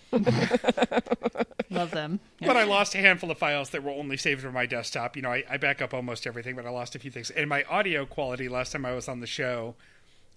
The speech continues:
Speaker 2: I could hear it wasn't as good recording with the P C. I don't know if it was, it was the same microphone, but something wasn't right.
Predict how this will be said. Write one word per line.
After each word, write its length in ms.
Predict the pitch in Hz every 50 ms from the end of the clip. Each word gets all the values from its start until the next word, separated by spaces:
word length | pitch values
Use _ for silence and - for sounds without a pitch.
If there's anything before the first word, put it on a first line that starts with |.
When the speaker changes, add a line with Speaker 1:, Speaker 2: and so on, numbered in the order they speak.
| - - -
Speaker 2:
I 240 | 185 208 208 208 202
could 180 | - 170 139 123
hear 180 | 139 135 120
it 80 | 127 127
wasn't 260 | 131 123 117 147 135
as 120 | 123 113
good 280 | - - 135 117 113 117
recording 420 | 123 123 - - 143 135 127 123
with 120 | 123 123 117
the 80 | -
P 180 | - - 139 127
C. 400 | - - 127 117 110 110 104 - _ -
I 60 | 147
don't 200 | 135 127 127 123
know 200 | 123 135 135 123
if 100 | 117 -
it 100 | 143 - -
was, 200 | 123 - - -
it 80 | 131
was 120 | 135 139 147
the 80 | 170
same 200 | 170 202 196 180
microphone, 460 | 160 151 147 - 147 - - 135 127
but 240 | 127 131 - - -
something 240 | - 208 180 147 143
wasn't 260 | 131 120 - 123 131
right. 200 | - 117 - -